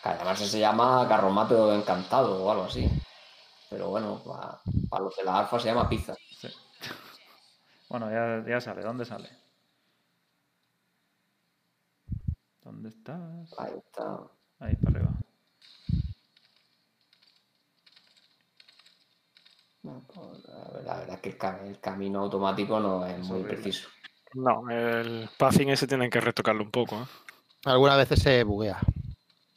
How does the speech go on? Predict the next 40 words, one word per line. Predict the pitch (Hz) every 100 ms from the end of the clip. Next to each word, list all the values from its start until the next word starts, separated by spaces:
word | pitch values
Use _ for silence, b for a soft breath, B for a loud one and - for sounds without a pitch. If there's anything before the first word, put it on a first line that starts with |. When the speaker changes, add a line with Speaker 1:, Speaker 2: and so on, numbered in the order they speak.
| -
Speaker 1:
No, | 302 214
es | 175
que | 180
va | 170 175
por | 156
los | 117 -
caminos, | 101 107 101 92
por | 95
decirlo | 92 95 92 -
así. | - 123
Speaker 2:
Ah, | 120
mira, | 131 123
más | 131
Speaker 1:
No, | 101 98
Speaker 2:
gente. | 95 92 90 - - 123
Speaker 1:
no, | 123 113
no | 123
está | 120 110
preparado | 104 95 98
para | 92
buscar | 92 - 92 -
por | 95
más | 87 87
sitios. | - - - - - - - - - - - - - -
No, | 127 98
claro, | 101 117
a |
esto | 95 101
viene | 101 104
todo | 113
el | 101
mundo. | 123 107
El |
teacher | - 104 113
más | 104 110
este | 110
está | 117 123
todos | 120
los | 95
días. | 98 120